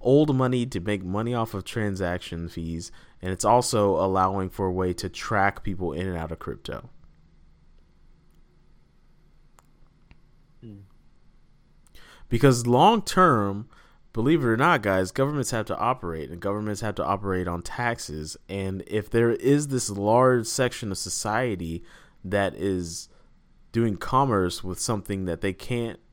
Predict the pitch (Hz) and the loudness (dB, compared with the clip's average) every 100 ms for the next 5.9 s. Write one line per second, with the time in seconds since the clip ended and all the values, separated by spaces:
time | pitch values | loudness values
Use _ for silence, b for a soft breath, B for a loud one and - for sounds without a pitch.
0 | - - 117 107 92 101 107 98 107 - | -8 0 0 0 -2 0 0 -2 -8 -6
1 | 139 123 87 - - 98 95 - 98 90 | -2 -2 -4 -6 -6 -2 -2 -2 -4 -2
2 | 101 101 98 92 98 92 92 90 90 90 | -4 -4 -6 -8 -6 -4 -4 -4 -4 -4
3 | 85 - 113 98 - 69 - 82 90 156 | -8 -6 -6 -6 -8 -12 -12 -12 -10 -10
4 | 180 143 B - 107 104 98 - - - | -10 -12 B 0 2 4 0 -6 -12 -18
5 | - - 117 101 87 82 76 85 | -20 -8 2 2 2 -4 -6 -6